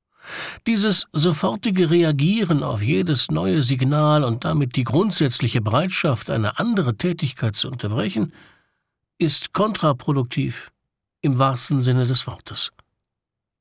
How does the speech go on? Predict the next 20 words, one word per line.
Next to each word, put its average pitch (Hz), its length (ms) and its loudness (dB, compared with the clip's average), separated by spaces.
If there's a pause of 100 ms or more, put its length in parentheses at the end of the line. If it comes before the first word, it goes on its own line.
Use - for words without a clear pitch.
(600)
Wenn 185 120 2
man 170 160 4
zudem 175 400 2
berücksichtigt, 160 880 0
dass 147 200 -2
es 131 140 -2
bis 170 260 -2
zu 151 160 0
dreißig 160 580 0
Minuten 143 480 0
dauern 135 380 0
kann, 147 280 2 (460)
bis - 300 -2
man 139 180 0
den 123 220 0
ursprünglichen 170 720 0
Faden 185 460 0
wieder 110 180 2
aufgenommen 185 560 2
hat, 143 180 0